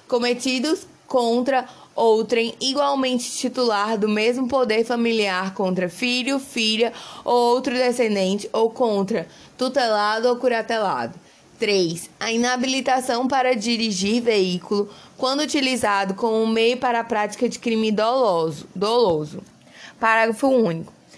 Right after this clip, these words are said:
Os efeitos de que trata esse artigo são au-, não são automáticos, devendo ser motivadamente declarados na sentença.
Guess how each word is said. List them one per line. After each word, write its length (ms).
Os 100
efeitos 460
de 80
que 140
trata 340
esse 160
artigo 680
são 680
au-, 380
não 340
são 380
automáticos, 1000
devendo 560
ser 260
motivadamente 1160
declarados 840
na 280
sentença. 1120